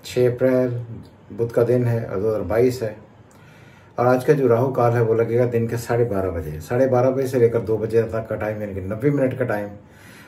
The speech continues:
ऐसा टाइम है जिसमें आपको हर हाल में स-, अपने आप को संभाल कर रखना है और कोई ऐसा एक्ट, कोई ऐसा काम, कोई ऐसी चीज़ नहीं करनी है जिसमें आपको वर्बल एक्सप्रेशन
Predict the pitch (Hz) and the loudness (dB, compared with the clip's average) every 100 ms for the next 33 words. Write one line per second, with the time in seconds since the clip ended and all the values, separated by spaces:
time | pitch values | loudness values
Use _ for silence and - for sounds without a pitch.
0 | - 123 120 147 135 127 123 117 117 120 | -8 -6 -2 0 2 4 2 2 0 0
1 | 113 110 117 - 147 165 123 104 101 90 | -2 -2 -8 -4 0 0 0 0 -2 -4
2 | 95 92 - - - - - - - - | -8 -10 -18 -20 -20 -20 -20 -20 -20 -20
3 | - - - - 123 120 131 127 127 117 | -20 -18 -10 -6 -6 -6 0 0 0 -4
4 | 110 110 123 120 - - 101 85 101 110 | -10 -2 0 0 -2 -10 -8 -4 -4 -4
5 | 120 113 - 117 117 117 - 151 139 117 | -2 -2 -2 0 0 -2 -2 -2 -2 -4
6 | 123 - 113 117 - - 123 117 120 117 | -6 -8 -8 -10 -16 -2 2 2 0 -6
7 | 104 104 104 95 131 117 - - 104 104 | -6 -6 -8 0 2 2 -2 -10 -8 -10
8 | - - - - - - - 110 120 127 | -12 -20 -20 -20 -20 -20 -12 -2 0 2
9 | 123 120 120 117 - 117 107 95 95 95 | 2 2 0 -2 -4 -6 -4 -6 -6 -4
10 | 113 110 - 101 - 113 | -4 -4 -6 -10 -8 -8